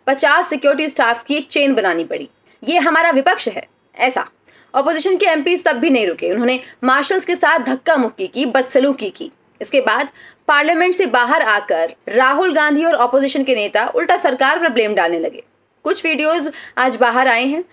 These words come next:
जिनमें साफ दृश्य दिख रहे हैं कि अपोजिशन के झूठों का पर्दाफाश हो रहा है उनमें। पहले दिखता है कि कैसे टीएमसी की दो एमपीएस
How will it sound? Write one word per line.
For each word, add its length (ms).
जिनमें 220
साफ 320
दृश्य 260
दिख 220
रहे 200
हैं 160
कि 80
अपोजिशन 480
के 220
झूठों 340
का 120
पर्दाफाश 640
हो 60
रहा 140
है 120
उनमें। 200
पहले 220
दिखता 240
है 200
कि 100
कैसे 280
टीएमसी 400
की 100
दो 160
एमपीएस 440